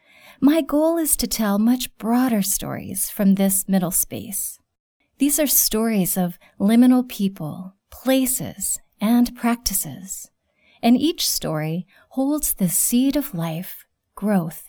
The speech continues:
and transformation. For more information, please visit the Betwixt website at w w w dot betwixt podcast dot com.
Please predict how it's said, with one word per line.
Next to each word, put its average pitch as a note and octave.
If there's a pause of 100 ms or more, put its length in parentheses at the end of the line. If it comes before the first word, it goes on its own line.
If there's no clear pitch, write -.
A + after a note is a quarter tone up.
and F#3
transformation. F#3+ (1120)
For -
more E4+
information, F3
please B3+
visit F#3
the F#3
Betwixt F3+
website E3
at E3+ (320)
w G3+
w G3
w G3
dot F3
betwixt A#3
podcast F#3+ (100)
dot E3
com. F3